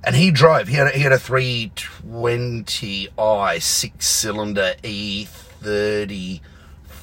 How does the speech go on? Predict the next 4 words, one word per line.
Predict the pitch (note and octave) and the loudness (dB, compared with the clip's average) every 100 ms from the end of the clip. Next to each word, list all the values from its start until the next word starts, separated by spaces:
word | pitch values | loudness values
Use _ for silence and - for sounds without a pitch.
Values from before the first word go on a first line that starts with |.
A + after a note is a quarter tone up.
| - D#2+ G2 A2+ A#2+ C3+ B2 - - | -10 -4 -4 0 2 2 0 -8 -4
B | A#2+ A#2+ | 2 2
M | B2 | 4
W, | B2 B2 C3+ D3+ D#3+ - - - - - - - - - - - - | 4 4 4 2 0 -6 -20 -20 -20 -20 -20 -20 -20 -20 -20 -8 0
and, | A#2 A2+ A2+ G2+ - | 2 2 0 -6 -10